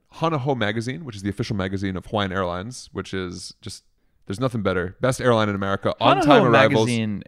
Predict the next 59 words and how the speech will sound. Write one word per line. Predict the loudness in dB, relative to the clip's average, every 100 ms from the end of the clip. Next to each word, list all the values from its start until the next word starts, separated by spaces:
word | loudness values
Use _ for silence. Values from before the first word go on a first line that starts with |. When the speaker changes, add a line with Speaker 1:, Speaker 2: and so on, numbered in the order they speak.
| -4
Speaker 2:
is | -2
Speaker 1:
Yeah. | -2
Speaker 2:
a |
good | -2 -2 0
magazine. | -2 -6 -6 -8 -4
Speaker 1:
Yeah. | -2
Speaker 2:
I | 0
gotta | 2 2
be | 2 -2
honest. | -4 -8 -10 0
Speaker 1:
Yeah. | 0 0 -4
Uh, | 0 0 -4 -10
Ha-, | -6 -6 -2
Hawaiian | 0 2 2
Airlines | 2 2 0 -4 -8
has | -6
been | -6
the | -2
most | -4 -6
consistently | -12 -14 -16 -12 -8
on | -6 -6
time | -4 -4 -4 -6 -12 _
U | 0 0
S | 0
airline | 0 -2 -2 -6 -8 -12
for, | -4 -2
like, | -2
the | -4
past | -2 -2 -2
million | -4 -2 -2
years. | -4 -4 -6 -10 -18
So | -6 -4 -4
keep | -6 -6
up. | -4 0
Shout | -2
out | -2
to |
them. | -10 -10 -6
Speaker 2:
I | -2
mean, | 0 -2
to | -4
be | -4
fair | -2 0 4
though, | 4
they | 4 0
just | -4 -6
fly, | -4 -2
like, | -2 -6 -10 _ _ -6
thirty | -4 -2
minutes | -6 -8 -14
each | -14
way. | -12 -4
Speaker 1:
Don't | -2
hate | -2
the | -2
player, | -4 -2
hate | -4
the | -8
game. | -14 -14